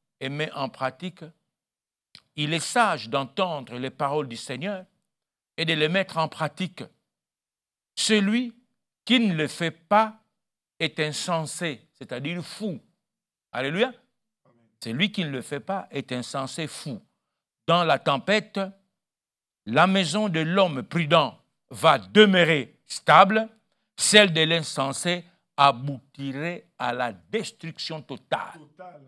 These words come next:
Speaker 2: Amen, amen.
Speaker 1: Alléluia.
Speaker 2: Amen.
Speaker 1: Alléluia.
Speaker 2: Gloire au
Speaker 1: Il y a,
Speaker 2: Seigneur.
Speaker 1: il y a,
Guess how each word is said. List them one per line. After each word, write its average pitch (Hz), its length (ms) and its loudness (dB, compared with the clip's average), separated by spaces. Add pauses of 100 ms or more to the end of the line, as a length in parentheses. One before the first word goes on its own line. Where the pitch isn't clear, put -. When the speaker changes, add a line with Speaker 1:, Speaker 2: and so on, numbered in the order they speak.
Speaker 2:
Amen, 196 340 -20
amen. 190 240 -20
Speaker 1:
Alléluia. 175 500 8 (380)
Speaker 2:
Amen. 311 720 -8 (240)
Speaker 1:
Alléluia. 175 420 6 (640)
Speaker 2:
Gloire - 180 -20
au - 120 -20
Speaker 1:
Il 160 180 -2
y 170 120 4
a, - 240 0
Speaker 2:
Seigneur. - 80 -20
Speaker 1:
il 151 180 -2
y 160 140 4
a, 165 180 2